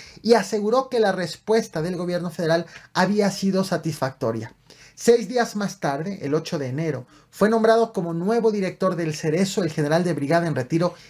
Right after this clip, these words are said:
Ignacio López Flores. Para entonces, las autoridades estatales aseguraron que por las riñas recientes, ciento sesenta y cinco reos habían sido movidos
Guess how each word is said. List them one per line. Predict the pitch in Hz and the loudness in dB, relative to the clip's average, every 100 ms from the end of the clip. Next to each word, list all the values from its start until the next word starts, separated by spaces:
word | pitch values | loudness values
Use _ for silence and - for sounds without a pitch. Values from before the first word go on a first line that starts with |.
| _ | _
Ignacio | 185 156 185 196 - 185 | -2 2 4 4 4 2
López | 160 165 160 - | 2 0 -4 -6
Flores. | - 139 131 113 117 - - _ - | -2 2 2 2 -4 -12 -20 _ 2
Para | 175 | 4
entonces, | 185 180 240 247 240 240 | 4 0 0 0 0 0
las | 220 190 | 2 2
autoridades | 180 170 165 190 202 196 | 0 0 4 4 4 0
estatales | - - 156 180 208 208 - - - | -8 -6 0 2 4 2 -4 -20 -8
aseguraron | - 156 160 165 220 220 | -2 0 2 4 4 4
que | 208 | 0
por | - 175 | 0 2
las | 165 156 | 2 0
riñas | 190 214 214 170 | -2 0 0 2
recientes, | 156 - 196 196 214 - - - | 0 2 2 2 0 -4 -20 -20
ciento | - - 220 262 254 285 | -12 -2 4 4 4 2
sesenta | 277 240 - 190 185 | 2 2 2 2 2
y | |
cinco | 165 - 170 156 156 | 0 0 -2 0 0
reos | - 160 180 175 | 2 2 0 0
habían | 143 147 | 2 2
sido | 151 151 151 | 0 0 0
movidos | 135 127 175 135 123 | 2 0 0 -2 -6